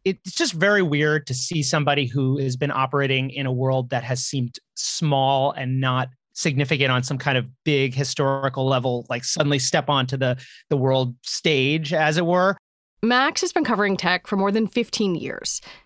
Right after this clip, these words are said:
Speaker 2: and he's watched Thiel play on bigger and bigger stages. As a founder of PayPal, a venture capitalist who could make or break companies,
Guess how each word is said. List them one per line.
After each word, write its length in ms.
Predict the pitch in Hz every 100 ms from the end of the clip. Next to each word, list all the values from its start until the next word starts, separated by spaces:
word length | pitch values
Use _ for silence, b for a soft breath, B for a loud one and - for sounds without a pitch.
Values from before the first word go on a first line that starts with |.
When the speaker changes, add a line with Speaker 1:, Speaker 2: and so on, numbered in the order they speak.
| B _
Speaker 2:
and 140 | 208 226
he's 180 | 202
watched 460 | 220 247 320 - -
Thiel 320 | 156 - - _ _
play 240 | 214 208
on 160 | 190 175
bigger 480 | 214 214 233 226 233
and 260 | 220 208
bigger 380 | 202 170 185 180
stages. 760 | - 175 123 - - - - - B B _ _ _ _
As 140 | 220
a 60 | 190
founder 280 | 180 175 -
of 140 | -
PayPal, 760 | - 247 254 214 208 202 202 - _ _ _ -
a 60 |
venture 260 | 196 190 139
capitalist 680 | - 220 208 196 202 - -
who 120 | 196
could 160 | 208
make 320 | 190 190 196 196
or 60 |
break 420 | 170 190 180 -
companies, 560 | - 175 180 202 214